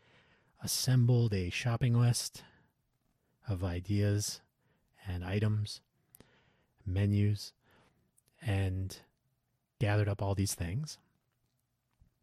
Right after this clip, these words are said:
Dove in with both feet, intermittent fasting, omad, one meal a day. Um, I think I got my daily carb intake down below ten grams on the typical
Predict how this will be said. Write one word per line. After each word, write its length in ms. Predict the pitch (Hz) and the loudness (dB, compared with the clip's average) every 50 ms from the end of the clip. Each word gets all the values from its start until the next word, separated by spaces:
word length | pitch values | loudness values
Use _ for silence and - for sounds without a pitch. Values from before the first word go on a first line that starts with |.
| - - _ - | -20 -12 _ 4
Dove 200 | 139 131 123 110 | 6 8 8 8
in 120 | 120 113 | 8 6
with 100 | 113 107 | 6 4
both 220 | 92 - 107 104 - | 4 4 4 4 4
feet, 260 | - 104 101 123 - - - _ - - | 2 0 0 0 0 -4 -10 _ -4 0
intermittent 360 | 123 117 113 117 120 120 107 | 2 4 4 4 2 0 -2
fasting, 580 | - 110 101 104 113 - - 131 120 117 120 120 - _ _ _ _ _ _ _ _ _ - - - | -2 -2 -2 -2 -2 -2 -2 0 0 0 0 -2 -4 _ _ _ _ _ _ _ _ _ -12 -2 2
omad, 460 | 117 113 117 113 110 107 117 120 131 | 4 6 6 6 4 4 4 2 2
one 160 | 120 101 101 107 | 2 2 2 2
meal 140 | 107 110 | 4 2
a 40 | 110 | 2
day. 340 | 101 98 98 98 110 113 - _ _ _ - _ _ _ _ _ _ _ _ _ - - | 2 2 0 0 0 -2 -4 _ _ _ -20 _ _ _ _ _ _ _ _ _ -10 -6
Um, 320 | 98 95 92 90 87 85 - _ _ _ | -6 -4 -4 -6 -8 -10 -12 _ _ _
I 100 | - - | -8 -6
think 140 | 120 110 120 | -4 -2 -2
I 60 | 107 | 0
got 160 | 101 101 98 | 0 0 0
my 240 | 101 95 87 92 101 _ _ _ _ _ _ | 0 0 -2 -2 -4 _ _ _ _ _ _
daily 280 | - 107 107 101 98 95 | -2 0 2 2 2 0
carb 320 | - - 117 104 101 92 | 0 0 0 0 2 2
intake 340 | 95 98 - - 98 92 - | 0 -2 -2 -2 -4 -4 -4
down 300 | - 101 101 101 98 98 | -2 -2 0 0 0 0
below 320 | 92 95 92 95 95 95 | 0 -2 0 0 0 0
ten 300 | 98 - - 123 110 104 | 0 -2 -2 0 0 0
grams 480 | 98 98 95 95 95 98 98 104 104 - | 2 0 0 0 0 0 0 0 -2 -2
on 160 | 107 95 90 | -2 -2 -2
the 160 | 90 87 90 - | -2 -4 -6 -6
typical 480 | - - - - - 104 98 95 98 | -6 -8 -6 -4 0 0 0 0 0